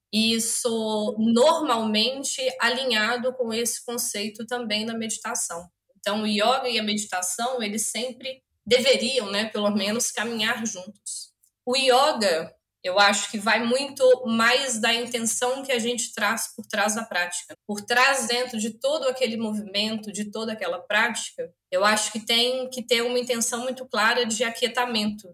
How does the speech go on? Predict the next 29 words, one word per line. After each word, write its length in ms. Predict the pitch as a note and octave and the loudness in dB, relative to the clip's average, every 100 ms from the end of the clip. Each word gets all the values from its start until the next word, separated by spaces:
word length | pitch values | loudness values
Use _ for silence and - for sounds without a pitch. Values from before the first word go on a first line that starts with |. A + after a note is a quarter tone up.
| _ | _
de 160 | - F3+ | -16 -8
buscar 520 | G3 - - G3+ G#3 | -6 -4 0 2 4
essa 500 | G#3+ - - G3+ G3 | 2 0 -2 -2 -4
tranquilidade, 1080 | G3+ G#3 G#3 G3+ G3 G3 G#3 G#3 G3+ G3 | -4 -6 -6 -8 -2 2 4 2 0 -2
essa 400 | F#3 F#3 F#3 - | -4 -4 -4 -4
maior 540 | G3 F#3 G3 G#3+ G#3+ - | 0 2 4 2 0 -4
clareza 880 | A3+ A3 G3+ A3 A3+ G#3 F#3 F3+ - - | 0 2 2 0 0 -2 -4 -6 -12 -10
mental. 560 | F#3 - F3+ G3+ A3+ - _ - | -8 -4 -2 -2 -4 -12 _ -10
Então, 680 | G3 G#3 G#3 A3+ A#3 A#3+ A#3 | -4 -4 0 0 2 0 -2
junto 560 | A3 A3 D#4 F4+ - - | 0 2 2 0 -6 -2
com 120 | B3 | 0
a 120 | A3 A3+ | 0 0
prática 600 | A3+ A3 A#3 A3+ - G3+ | 0 2 2 -2 -6 -6
de 140 | G3+ | -4
movimentos, 960 | G3+ G3+ G3+ F3+ G3+ B3 B3 G#3 F3 - | -6 -8 -10 -2 0 0 -2 -6 -6 -8
que 340 | - F3 E3+ F3 | -8 -8 -8 -8
normalmente 560 | F3 F3+ F3 F#3+ G3+ G3+ | -8 -6 -4 -4 -4 -6
a 20 | |
gente 440 | G3+ F3+ F3+ - | -8 -10 -10 -6
associa 580 | F3+ F3 E3 - A#3 A#3 | -6 -4 -4 -6 -4 -4
à 40 | G3+ | -4
prática 480 | F3+ F3 F3 - E3 | -4 -4 -6 -10 -14
do 80 | |
yoga, 480 | F3 F#3+ A#3 A3 E3 | -6 -2 -2 -2 -6
que 220 | - - E3 | -8 -6 -4
é 280 | E3 D#3+ - | -2 -6 -10
a 60 | E3+ | -6
Hatha 320 | F3+ F3+ D#3+ | -4 -4 -6
Yoga, 500 | D#3 A3 A3+ - | -2 -2 0 -2